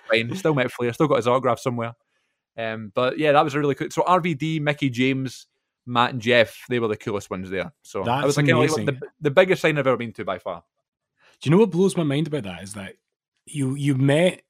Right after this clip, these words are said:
Speaker 2: Jeff Hardy, one of your heroes, without ever expecting to have met him that day. And do
Speaker 1: Yeah.
Speaker 2: you know the weirdest coincidence about this is, uh, Chris?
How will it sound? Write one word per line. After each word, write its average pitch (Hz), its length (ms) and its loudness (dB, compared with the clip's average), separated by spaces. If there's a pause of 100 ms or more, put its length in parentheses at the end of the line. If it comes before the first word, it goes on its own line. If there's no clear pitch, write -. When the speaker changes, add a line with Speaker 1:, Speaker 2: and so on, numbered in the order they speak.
(720)
Speaker 2:
Jeff 139 220 -2
Hardy, 117 320 0
one 120 180 0
of 143 140 0
your 143 100 -2
heroes, 95 720 -6 (720)
without 139 240 0
ever 160 560 2
expecting 139 480 -2
to 127 80 -2
have 117 100 -2
met 120 160 0
him 175 140 0
that 143 180 -2
day. 95 300 -14 (520)
And 139 120 -2
do - 20 0
Speaker 1:
Yeah. - 20 2
Speaker 2:
you 180 60 4
know 220 60 2
the 185 240 -2
weirdest 165 440 2
coincidence 175 480 0
about 180 120 -4
this 170 180 -6
is, 156 160 -8 (340)
uh, 131 120 -2
Chris? - 340 -6